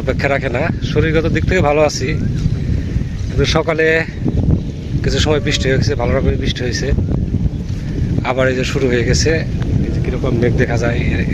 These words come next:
এখন নামলে মনে হয় যে রাতেও শেষ হবে না। মানে,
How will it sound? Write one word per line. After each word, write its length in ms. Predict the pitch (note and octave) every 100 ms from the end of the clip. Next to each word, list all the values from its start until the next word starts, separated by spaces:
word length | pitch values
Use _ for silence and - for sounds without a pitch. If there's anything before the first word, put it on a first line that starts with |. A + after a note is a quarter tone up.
| - - - - - - - - - -
এখন 140 | C#3 C#3+
নামলে 180 | D3+ C#3+ C#3
মনে 120 | C3 B2+
হয় 140 | C3 C#3
যে 100 | C#3 C3+ - - - -
রাতেও 240 | A#2+ B2 -
শেষ 100 | A#2 A2
হবে 160 | F#2+ -
না। 60 | - - - - - - - - - - - - - - -
মানে, 180 | A#2